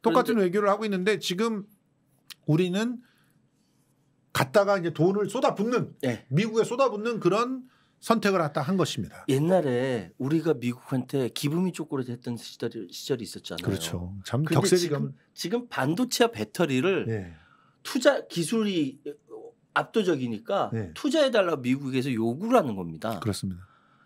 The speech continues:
Speaker 2: 기술로 미국이 한국을 못 쫓아오는 상황이 됐어요, 지금.
Speaker 1: 맞아요.
Speaker 2: 저기 격세지감이다,
Speaker 1: 예.
Speaker 2: 진짜.
Speaker 1: 실제로 기술 격차가 배터리 같은 경우는 일 년 이상 차이가 난다 그러고,
Speaker 2: 네, 맞아요.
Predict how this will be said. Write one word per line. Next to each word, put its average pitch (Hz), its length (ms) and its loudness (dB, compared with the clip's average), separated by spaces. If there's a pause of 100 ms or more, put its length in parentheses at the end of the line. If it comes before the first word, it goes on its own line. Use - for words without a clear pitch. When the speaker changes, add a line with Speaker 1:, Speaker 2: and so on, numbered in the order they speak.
Speaker 2:
기술로 240 460 2
미국이 190 340 0
한국을 320 400 2
못 113 160 -4
쫓아오는 220 460 2
상황이 117 340 0
됐어요, - 340 -12
지금. - 240 -2
Speaker 1:
맞아요. 139 320 2 (840)
Speaker 2:
저기 - 200 -10
격세지감이다, 135 840 -8
Speaker 1:
예. 104 80 0
Speaker 2:
진짜. 90 200 -4 (680)
Speaker 1:
실제로 208 480 2 (220)
기술 175 320 4
격차가 156 600 4
배터리 170 300 6
같은 156 260 0
경우는 139 720 0
일 131 160 6
년 170 160 4
이상 123 200 0
차이가 117 240 -4
난다 90 240 -8
그러고, 87 280 -10
Speaker 2:
네, 117 100 0
맞아요. 104 380 -10